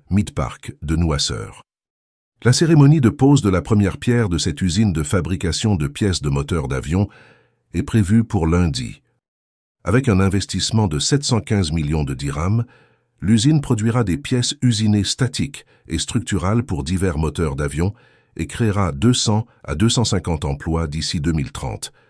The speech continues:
lorsque l'usine atteindra sa pleine capacité. Cet investissement est essentiel à la stratégie de Pratt Whitney, qui consiste à développer des capacités d'approvisionnement rentables pour être concurrentielle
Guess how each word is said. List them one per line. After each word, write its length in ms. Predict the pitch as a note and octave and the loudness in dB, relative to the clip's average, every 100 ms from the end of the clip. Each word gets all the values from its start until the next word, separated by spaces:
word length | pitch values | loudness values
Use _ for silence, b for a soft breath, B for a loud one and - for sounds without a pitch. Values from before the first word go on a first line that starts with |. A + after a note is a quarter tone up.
| b b | b b
lorsque 260 | D2+ - D#2+ | -6 -4 -4
l'usine 420 | C#2+ C#2+ G2 G2 | -2 -2 0 0
atteindra 520 | G#2 - F2 D2 E2 | -2 0 -2 0 -2
sa 180 | E2 D2 | -2 -4
pleine 260 | C#2+ F#2 D2+ | -2 -2 -2
capacité. 680 | C#2+ D2+ C#2+ C#2+ - G#1+ _ _ _ _ _ _ _ - | -4 -6 -6 -8 -10 -12 _ _ _ _ _ _ _ -10
Cet 340 | - A#2 G#2 | -2 0 4
investissement 680 | C3+ B2+ B2+ - C#3 - D#3 | 4 4 2 0 -2 2 2
est 180 | G#2 - | 2 2
essentiel 680 | A#2+ - F2 D#2+ - F#2 D2+ | 0 0 -2 -2 0 0 0
à 60 | C2 | -4
la 120 | C2+ | -6
stratégie 540 | - - E2+ C#2+ E2+ | -6 -6 -4 -2 -2
de 100 | C#2 | -4
Pratt 340 | C#2 - D#2 - | -6 -4 -4 -4
Whitney, 400 | D#2 D2 D2+ C#2+ B B B B B | -6 -2 -2 -2 B B B B B
qui 140 | - G2 | -6 0
consiste 460 | C3 A#2+ D3+ C#3+ | 2 2 0 0
à 40 | E2 | 0
développer 540 | G2+ F#2+ F#2+ - A2+ | 0 0 -2 0 -2
des 160 | D2+ C#2+ | 0 -4
capacités 640 | F#2 F#2 E2 F2+ C#2+ E2 | -4 -4 -4 -4 -4 -2
d'approvisionnement 840 | E2+ - F2 E2+ D#2 D#2+ E2 D2+ | -4 -2 -4 -2 -2 0 0 0
rentables 600 | D2 F#2+ - E2+ C2 C#2 B B B - | 0 -2 0 -2 -2 -4 B B B -6
pour 220 | F#2 E2+ | -2 -2
être 180 | - E2 | -2 -4
concurrentielle 960 | - A#2+ - F2+ D#2 - G2+ F#2 G2 | 0 0 0 -2 0 -2 0 0 -2